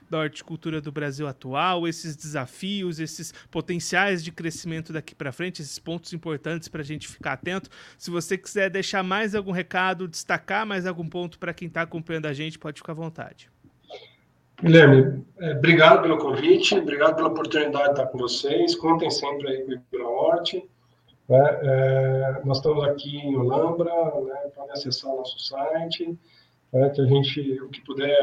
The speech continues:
Speaker 2: agregar e ajudar, né, os produtores, a cadeia de hortaliças,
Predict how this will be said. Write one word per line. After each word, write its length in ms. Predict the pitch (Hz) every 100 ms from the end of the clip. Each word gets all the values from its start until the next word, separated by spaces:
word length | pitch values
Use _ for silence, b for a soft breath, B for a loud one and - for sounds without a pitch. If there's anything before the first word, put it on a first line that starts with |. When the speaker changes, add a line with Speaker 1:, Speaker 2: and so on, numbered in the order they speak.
| 135 139
Speaker 2:
agregar 680 | 131 135 117 131 147 147 143
e 60 |
ajudar, 680 | 131 131 127 135 143 135 - _ _ _ -
né, 160 | 127 135
os 120 | 123
produtores, 720 | 127 113 - 151 165 156 127
a 40 |
cadeia 420 | 131 127 117 135 131
de 80 |
hortaliças, 880 | 127 127 117 123 143 - 156 131 -